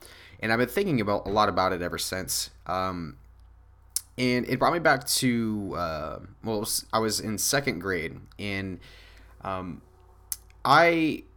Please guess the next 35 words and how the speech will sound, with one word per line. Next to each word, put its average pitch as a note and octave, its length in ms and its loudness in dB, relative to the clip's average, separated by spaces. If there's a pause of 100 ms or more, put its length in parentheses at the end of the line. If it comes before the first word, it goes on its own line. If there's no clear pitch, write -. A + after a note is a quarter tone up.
(340)
my C3 160 4
first G#3+ 340 4
girlfriend A2 500 2
I F2+ 100 -2
ever F2 260 0
had D2+ 280 -6
was E2 160 -4
in D2+ 60 -12
second - 340 -8
grade. - 240 -10
And C3 120 4
I B2+ 80 8
actually C3 380 2
don't G2+ 180 0
even F#2+ 160 -4
think F2 200 -10
you F2+ 80 -10
could F2 180 -8
say F2 260 -2
you F2 220 -4
have E2 260 -2
a E2 60 -6
girlfriend C#2+ 480 -8
in D2 60 -10
second E2+ 260 -10
grade. F2 180 -2
It's E2+ 160 -6
more E2+ 160 -8
of, D#2+ 60 -8
like, E2 160 -8
the F2 80 -10
cute F2+ 240 -8
girl F2+ 320 -4
that, E2 220 -6
like, D2 240 -8